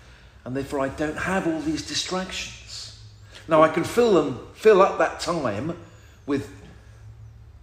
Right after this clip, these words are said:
not good stuff, yeah? And I do from time to time. Um, but I'm spending more time with him because I'm able to.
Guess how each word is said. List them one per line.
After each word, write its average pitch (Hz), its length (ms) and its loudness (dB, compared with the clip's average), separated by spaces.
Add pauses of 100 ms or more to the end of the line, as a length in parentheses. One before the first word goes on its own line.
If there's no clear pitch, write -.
(180)
not 160 320 -2
good 147 160 -2
stuff, - 680 -6 (400)
yeah? 156 260 -4 (400)
And 131 80 -4
I 123 40 2
do 190 220 2
from 123 160 -6
time 101 240 -8
to - 80 -16
time. - 160 -16 (920)
Um, 113 380 -6 (360)
but 127 120 -2
I'm 123 220 0
spending 143 480 -2
more 196 280 4
time 113 640 -4 (580)
with 143 160 -2
him 139 180 -2
because 147 220 -4
I'm 156 120 2
able 226 280 4
to. 113 280 -4